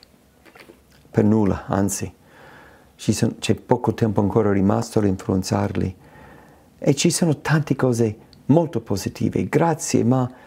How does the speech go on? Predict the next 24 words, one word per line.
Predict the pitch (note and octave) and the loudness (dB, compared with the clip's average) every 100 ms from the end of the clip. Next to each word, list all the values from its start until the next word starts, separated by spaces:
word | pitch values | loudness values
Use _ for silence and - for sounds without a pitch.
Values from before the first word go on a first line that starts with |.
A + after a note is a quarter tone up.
| - - - | -20 -20 -8
se | - C3+ | 0 0
confrontiamo | C3+ B2 C3 B2+ C#3 B2+ B2 | 2 0 0 2 2 2 0
con | B2+ A#2 | 0 2
il | A2 | 2
mondo, | B2+ G3+ G3+ - - - _ _ _ _ _ _ _ - | 4 4 2 0 -6 -12 _ _ _ _ _ _ _ 0
ma | C#3 | 2
non | C3+ | 4
vogliamo | C3+ C#3 B2+ | 2 2 0
confrontarci | - G#2 - G2+ A2+ A2 A2 | -2 -4 -4 -2 -2 -2 -4
con | A2+ G#2 | 0 2
il | |
mondo, | G#2 G#2 G2+ G#2 - - _ _ - _ _ _ - | 2 2 0 -2 -6 -16 _ _ -20 _ _ _ -2
vogliamo | - A#2+ A#2+ | 2 4 2
confrontarci | - A#2+ A2 A2 G#2 A2 G#2 - | 0 -2 0 -2 0 -2 -2 -6
con | - F#2+ | -6 -6
te. | - G#2+ F#2+ - - - - - - - - - | -8 -10 -10 -18 -20 -20 -20 -20 -20 -20 -20 -4
Allora, | C3 B2 A#2+ | 2 2 2
Padre, | - C#3+ A#2+ A2 A2+ | 0 0 2 4 4
nel | B2+ A#2+ | 4 2
poco | - - D3 D3+ C#3 | 0 0 2 0 -2
tempo | - D3+ C#3 | -2 -2 -4
che | B2 C#3 | -2 0
abbiamo | B2 D3 C#3+ | 2 2 2
rimasto, | C3 B2 D3 C#3+ - - - | 2 2 0 -2 -4 -10 -12